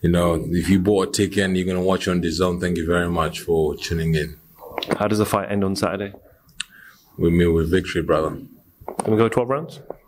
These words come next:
Speaker 1: We don't know yet. It's all up to the, up to the man upstairs what's gonna happen.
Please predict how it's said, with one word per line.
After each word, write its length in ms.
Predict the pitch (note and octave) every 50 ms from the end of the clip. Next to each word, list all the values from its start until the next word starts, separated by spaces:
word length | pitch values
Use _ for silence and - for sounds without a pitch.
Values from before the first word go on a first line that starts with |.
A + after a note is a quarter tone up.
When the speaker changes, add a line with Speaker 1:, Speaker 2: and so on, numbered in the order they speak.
| _ _
Speaker 1:
We 60 | -
don't 160 | - D#2+ D#2+ D#2+
know 100 | D#2+ D#2
yet. 300 | D#2 D2+ D2+ D2+ D#2 - - - D#2
It's 200 | - - - -
all 200 | F#2 F2+ F#2 F#2
up 160 | F2+ - -
to 100 | - F#2+
the, 320 | F2 F2 E2+ - - D#2+ - - _ -
up 160 | G2 F#2 F2 -
to 80 | -
the 60 | F#2+
man 200 | F2+ F#2 F2 F2
upstairs 520 | E2+ D#2+ D#2 - - F#2 E2 D2+ D2 D2 -
what's 140 | D2+ D2 -
gonna 220 | F2 E2 D#2 D2+
happen. 240 | D2+ - - F2+